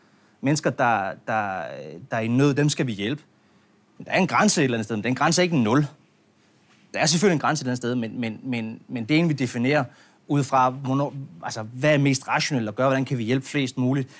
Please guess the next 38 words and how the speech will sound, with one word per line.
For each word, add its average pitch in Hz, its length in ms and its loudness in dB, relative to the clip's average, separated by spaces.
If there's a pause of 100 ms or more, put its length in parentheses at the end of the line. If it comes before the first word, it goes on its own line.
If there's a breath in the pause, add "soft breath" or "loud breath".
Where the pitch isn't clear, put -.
(180 loud breath)
for - 80 -10
de, 127 160 -2
øh, 139 100 -4 (400)
ressourcer, 123 320 -2
vi 113 80 -2
nu 117 140 -2
har 123 80 -2
til, 101 340 -8 (300)
til - 100 -14
rådighed. 123 260 -4
Ikke 143 100 -4
fordi 143 180 0
vi 117 140 -2
ikke 127 140 -2
vil 107 100 -6
have 117 180 -4
dem. - 80 -18 (300 loud breath)
De 196 80 4
siger, 147 280 2
internationale 131 480 0
konventioner, 123 520 -2 (600 soft breath)
dem 160 80 4
skal 151 140 -2
vi 147 40 4
ikke 147 80 0
bruge 147 160 2
til 131 100 -2
noget 135 160 0
som 101 120 -6
helst. 101 280 -8 (360)
Dem 156 100 4
skal 156 140 0
vi 127 40 0
træde 110 280 0
ud 165 160 4
af. 117 200 2 (140)
Vi 139 100 0
siger, 147 240 4